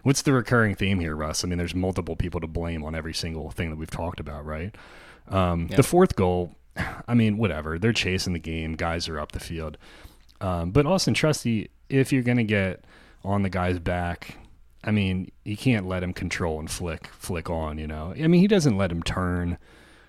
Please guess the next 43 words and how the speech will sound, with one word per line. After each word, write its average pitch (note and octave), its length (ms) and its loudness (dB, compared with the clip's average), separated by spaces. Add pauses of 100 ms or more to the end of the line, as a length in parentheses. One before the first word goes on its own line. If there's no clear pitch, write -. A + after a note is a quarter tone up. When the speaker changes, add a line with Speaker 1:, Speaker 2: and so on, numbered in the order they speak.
(120)
Speaker 1:
Normally, C#3+ 360 10
when A2 100 10
you're G#2 120 6
a F#2+ 60 4
defender, F#2+ 380 2
they F#2 100 2
just F2+ 160 -2
say, F#2 120 2
"Get G2+ 160 2
up A2 120 4
on G#2+ 100 6
your G#2 100 6
back, F2+ 320 0
don't F#2 160 2
let F2+ 120 0
the F#2 60 -4
guy E2+ 220 -2
turn." D#2+ 460 -4
But C3+ 100 6
if C#3 60 8
he's D3+ 140 4
gonna D3+ 160 4
flick D3 260 2
the C3+ 60 -2
ball A#2+ 240 0
over G2+ 140 2
his F#2 100 -2
head, A#2 200 0
then F#2+ 100 0
you G2 60 0
gotta G2 160 2
try F#2+ 160 0
to E2+ 60 -2
make E2+ 200 -2
him E2+ 80 -6
at E2+ 60 -4
least F2+ 200 -2
a F2 40 -6
little E2+ 180 -4
bit D#2 100 -6
uncomfortable, D#2+ 520 -8
you D2+ 80 -8
know? D#2 180 -8